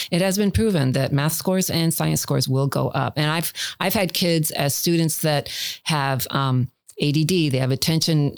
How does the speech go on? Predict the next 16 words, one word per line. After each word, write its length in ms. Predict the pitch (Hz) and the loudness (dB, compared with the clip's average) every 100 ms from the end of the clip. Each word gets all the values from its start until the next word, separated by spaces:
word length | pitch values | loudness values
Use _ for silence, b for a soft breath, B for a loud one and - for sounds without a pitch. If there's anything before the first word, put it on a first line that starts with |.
| - | -4
i-, 100 | 151 | -2
issues. 720 | - 139 - 151 135 127 120 - | 0 0 2 2 2 2 0 -2
And, 580 | 151 143 139 131 131 123 | -2 -2 0 2 0 0
um, 400 | 139 131 127 127 - | 0 0 2 0 0
I 200 | 135 135 | -2 0
had 240 | 131 135 127 | 0 0 0
one 240 | 139 180 | 2 0
student 320 | - 139 131 | 0 0 0
that 80 | 120 | 0
was 120 | 127 | 0
autistic. 760 | 127 123 - 202 - 123 120 - | -2 -2 -2 -2 0 -2 -2 -2
Oh, 120 | 139 | -2
he 160 | 120 139 | 0 0
was 120 | 127 | 0
incredible. 600 | 120 - 139 131 120 B B B B _ | -2 -2 -2 0 -2 B B B B _
Um, 480 | 147 139 135 131 127 | -2 0 2 2 0